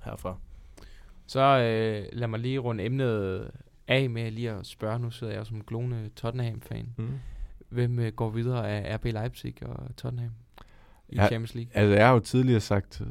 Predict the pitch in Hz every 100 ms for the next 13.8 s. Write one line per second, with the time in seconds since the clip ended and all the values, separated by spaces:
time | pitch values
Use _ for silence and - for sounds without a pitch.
0 | 127 - 101 107 113 104 101 98 98 -
1 | - - - - 117 107 131 143 135 123
2 | - 151 104 104 - 180 160 139 143 151
3 | 143 160 - 175 - 107 107 110 107 110
4 | 127 117 117 - - 113 107 123 120 127
5 | 120 110 107 117 110 101 - 95 - 90
6 | 104 113 120 113 113 120 131 - - -
7 | - 113 113 120 - 110 104 120 123 110
8 | 120 117 - - - - 117 110 113 113
9 | 110 120 98 - 98 107 - - - -
10 | 135 131 - - - 90 101 - - -
11 | - - - 104 - 104 104 104 101 131
12 | 120 123 - 113 107 104 101 98 95 101
13 | - 104 101 101 98 98 98